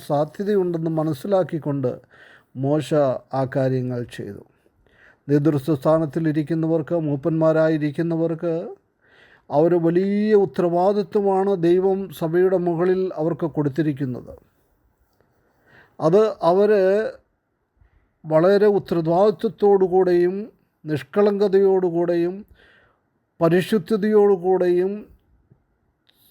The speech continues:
സ്വന്തമായി അവർക്ക് ചെയ്യുകയും അതിനുശേഷം ജനങ്ങളെ കൊണ്ട് ആ രീതിയിലുള്ളതായ ഒരു ശുദ്ധീകരണത്തിലേക്ക് കൊണ്ടുവരേണ്ടത്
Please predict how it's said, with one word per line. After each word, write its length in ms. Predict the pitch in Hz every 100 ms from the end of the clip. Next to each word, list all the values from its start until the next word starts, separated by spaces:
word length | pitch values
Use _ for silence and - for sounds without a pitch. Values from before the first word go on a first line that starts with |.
| _ _ -
സ്വന്തമായി 680 | 165 180 202 196 202 208 220 -
അവർക്ക് 500 | 170 208 202 - 226 214
ചെയ്യുകയും 500 | 190 170 165 175 202 226
അതിനുശേഷം 840 | 151 165 233 226 - 175 139 139 120 113 _ - _ _ 127 135
ജനങ്ങളെ 480 | 156 170 170 175
കൊണ്ട് 380 | 170 175 165 170 175 156 -
ആ 140 | 147 165
രീതിയിലുള്ളതായ 720 | 156 165 160 160 160 160 156 160
ഒരു 80 | 139 -
ശുദ്ധീകരണത്തിലേക്ക് 1120 | 135 147 170 170 165 160 156 160 151 - 151 131 127
കൊണ്ടുവരേണ്ടത് 800 | 143 143 147 151 143 143 135